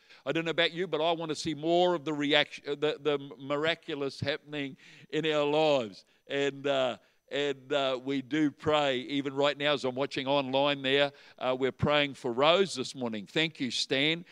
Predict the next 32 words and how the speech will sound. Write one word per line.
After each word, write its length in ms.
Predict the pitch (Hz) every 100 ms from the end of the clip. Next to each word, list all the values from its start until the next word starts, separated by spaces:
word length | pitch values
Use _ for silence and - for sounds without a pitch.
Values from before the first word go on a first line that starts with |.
| - _
We're 120 | 123
praying 340 | - 151 147
for 160 | 135 131
Rose 320 | 131 147 147
right 140 | 151 156
now. 140 | 165
And 60 | 190
anyone 380 | 196 190 170
else 300 | 160 196 190
who's 240 | 175 139 120
right 240 | 156 165
now 320 | 156 165 131 - _ -
suffering, 520 | - 160 - 175 160
who's 240 | 143 120
down 480 | 110 156 160 160 156
with 240 | 147 123
this, 380 | 135 139 131 -
uh, 320 | 143 131 120 - _
what's 280 | 143 170 -
it 140 | -
called 240 | 170 170 160
again? 380 | 156 175 175 202 _ _ _ _ _ _ _ _ _ _ _ _ _ _ _ _ _ _ _ _ _ _ _ _ _ -
<laughs> 80 | - 185 - - -
covid, 400 | 214 196 175 175
Omicron, 520 | 208 190 175 143 117
that's 240 | 151 -
it. 160 | 175 - _ - -
As 180 | 147 156
they're 140 | 156
down 240 | 175 180
with 100 | 170
that. 200 | 160 180